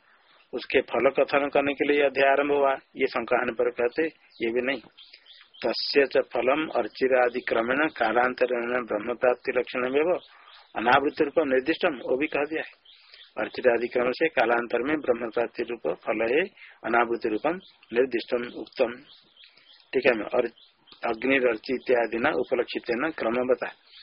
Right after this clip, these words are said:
इसे क्रम बता देवयान मार्ग से जा करके कालांतर में ब्रह्म प्राप्ति फल कहा है। ज्ञानानंतर में वो यथोक्त फल लाभात अलम अनेन मार्गेण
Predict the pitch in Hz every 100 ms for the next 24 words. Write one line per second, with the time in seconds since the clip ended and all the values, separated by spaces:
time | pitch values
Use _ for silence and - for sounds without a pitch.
0 | - - - _ - - 127 120 127 127
1 | 127 120 113 113 156 131 120 117 113 113
2 | 110 107 110 - 175 214 _ - _ 117
3 | 123 220 110 110 170 196 - _ - -
4 | - - - - - - - 127 123 120
5 | 107 120 139 120 117 117 117 113 113 117
6 | 110 110 147 170 170 - - - _ -
7 | - - - - _ _ - 113 120 123
8 | 143 156 160 160 160 160 156 156 135 -
9 | 151 - 160 - 139 147 147 143 139 123
10 | 117 110 120 147 165 - 113 135 - 135
11 | 143 143 139 135 135 151